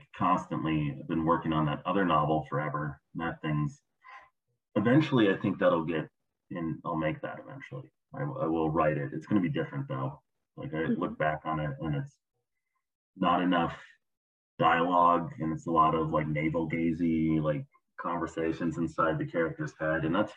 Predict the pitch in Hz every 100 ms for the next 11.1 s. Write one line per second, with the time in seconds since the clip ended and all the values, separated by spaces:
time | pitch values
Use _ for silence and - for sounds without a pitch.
0 | - 120 107 95 92 82 90 76 82 80
1 | - - _ _ _ 101 - 92 82 -
2 | - 87 87 80 82 76 73 87 90 -
3 | - _ - 143 - 147 139 160 - _
4 | _ - 85 - - - - - - _
5 | _ _ _ _ _ _ _ _ _ _
6 | _ - 139 - _ 254 220 214 240 _
7 | _ _ 339 453 - - - 233 _ _
8 | _ _ - 254 226 220 262 233 262 339
9 | 571 - 285 214 185 226 277 247 180 -
10 | - - - 165 160 - 185 165 160 -
11 | -